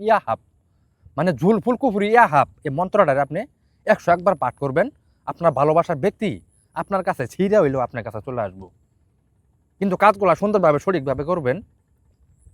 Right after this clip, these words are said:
যার প্রতি প্রয়োগ করবেন, ওই ব্যক্তির নাম নেবেন। দুই ঘন্টার ভিতরে আপনার ওই ভালোবাসার কাঙ্ক্ষিত ব্যক্তি যেখানেই থাকুক,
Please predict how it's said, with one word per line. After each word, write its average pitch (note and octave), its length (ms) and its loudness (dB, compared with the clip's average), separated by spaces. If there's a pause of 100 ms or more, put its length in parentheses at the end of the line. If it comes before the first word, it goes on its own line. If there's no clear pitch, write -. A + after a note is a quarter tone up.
(100)
যার E3 240 4
প্রতি E3 180 -4
প্রয়োগ G#3 320 4
করবেন, C#3+ 260 0 (1080)
ওই A3+ 180 6
ব্যক্তির G#3 340 2
নাম F#3+ 160 0
নেবেন। B2+ 240 0 (520)
দুই E3 300 2
ঘন্টার A3 340 4
ভিতরে F3 360 2 (760)
আপনার F#3 300 4
ওই E3+ 120 2
ভালোবাসার F3 380 2
কাঙ্ক্ষিত E3 340 -4
ব্যক্তি D#3 220 -4
যেখানেই F#3 420 0
থাকুক, A2 240 -8